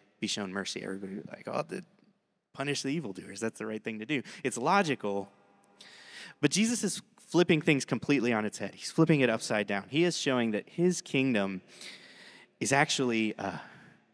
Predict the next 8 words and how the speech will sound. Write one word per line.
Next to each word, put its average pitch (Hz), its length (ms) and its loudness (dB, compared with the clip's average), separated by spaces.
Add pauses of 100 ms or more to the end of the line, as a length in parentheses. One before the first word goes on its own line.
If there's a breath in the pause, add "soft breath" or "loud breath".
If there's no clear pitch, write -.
(260)
reverse, 117 640 4
upside 131 380 2
down, 107 260 2
completely 135 560 -2
different 104 640 -4 (500 loud breath)
than 107 140 -2
the 104 80 -2
kingdom 104 580 -4